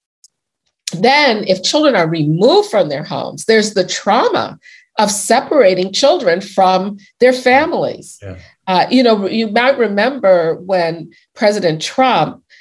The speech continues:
Speaker 1: had stepped up the policy of family separation at the border of migrant families.
Speaker 2: Mm-hmm.
Speaker 1: There was a huge outcry all over the nation and lots of evidence pouring in. The media covered how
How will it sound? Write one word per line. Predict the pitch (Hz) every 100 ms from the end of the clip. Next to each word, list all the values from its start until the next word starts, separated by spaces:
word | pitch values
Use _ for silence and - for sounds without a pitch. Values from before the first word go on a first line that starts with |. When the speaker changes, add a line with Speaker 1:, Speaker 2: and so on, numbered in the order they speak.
| _ _ -
Speaker 1:
had | 196 170 165
stepped | - - 190 196 196
up | 190 180 -
the | 160
policy | - 165 170 180 180 175 175
of | 156
family | - 160
separation | 175 170 156 170 165 175 - 165
at | 156
the | 160
border | 151 175 226 277 254 -
of | - 160 -
migrant | 160 185 247 226 139
families. | - 151 127 120 123 110 123
Speaker 2:
Mm-hmm. | - 165 - _ -
Speaker 1:
There | 262
was | 269 262
a | 240
huge | 240 - 339 320 - -
outcry | 185 220 - 170 131 117 123 117
all | 180 226 262
over | 240 214
the | 175
nation | 170 151 151 - 147 139 139 156 - _ -
and | 202 196
lots | 202 247 277
of | 269 220
evidence | 185 196 196 185 156 156 - - _ -
pouring | 226 202 202 185
in. | 170 165 165
The | 160
media | 175 190 196 180
covered | 180 - 196 196 185 -
how | - 196 196 208 214 220